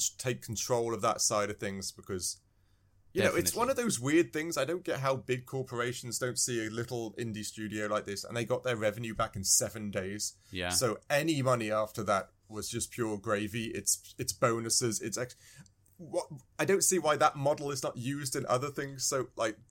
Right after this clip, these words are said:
Speaker 1: triple A
Speaker 2: I don't, I
Speaker 1: titles and stuff like
Speaker 2: don't
Speaker 1: that,
Speaker 2: know
Speaker 1: you
Speaker 2: either.
Speaker 1: still make tons of cash.
Speaker 2: Currently, the triple A model for video games, it's unsustainable. Spending
Speaker 1: Yeah, agreed,
Speaker 2: seven
Speaker 1: agreed.
Speaker 2: years on a single
Speaker 1: Agreed.
Speaker 2: video game and
Speaker 1: Yeah.
Speaker 2: three hundred million dollars, that's unsustainable.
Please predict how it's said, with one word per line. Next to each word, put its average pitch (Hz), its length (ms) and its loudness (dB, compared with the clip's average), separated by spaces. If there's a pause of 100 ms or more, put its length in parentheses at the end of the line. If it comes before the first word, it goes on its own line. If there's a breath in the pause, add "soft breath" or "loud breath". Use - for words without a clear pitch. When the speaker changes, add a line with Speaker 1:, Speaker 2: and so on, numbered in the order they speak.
(160)
Speaker 1:
triple 120 220 2
A - 20 6
Speaker 2:
I 110 80 6
don't, 107 120 4 (120)
I 113 120 8
Speaker 1:
titles 107 280 0
and 117 80 -4
stuff 123 220 2
like 117 140 8
Speaker 2:
don't - 20 6
Speaker 1:
that, 120 100 4
Speaker 2:
know 104 100 4
Speaker 1:
you - 60 2
Speaker 2:
either. 107 220 6
Speaker 1:
still 101 180 2
make 131 320 2
tons 131 380 2
of 127 80 -2
cash. 127 480 -2
Speaker 2:
Currently, 139 500 6
the 113 140 2
triple 131 360 2
A 110 80 6
model 101 220 2
for 101 180 -2
video 98 280 0
games, 95 280 0
it's - 240 0
unsustainable. 92 840 0
Spending 120 380 4
Speaker 1:
Yeah, 117 60 6
agreed, 104 80 2 (120)
Speaker 2:
seven 127 360 8
Speaker 1:
agreed. 113 120 4
Speaker 2:
years 104 380 4
on 95 120 -2
a 85 80 -6
single 123 680 6
Speaker 1:
Agreed. 95 80 0 (100)
Speaker 2:
video 110 120 2
game 98 220 2
and 90 140 -2 (240 soft breath)
Speaker 1:
Yeah. 120 180 2
Speaker 2:
three 147 260 4
hundred 123 480 2
million 117 300 2
dollars, 107 380 2 (240 loud breath)
that's - 240 2
unsustainable. 147 1040 4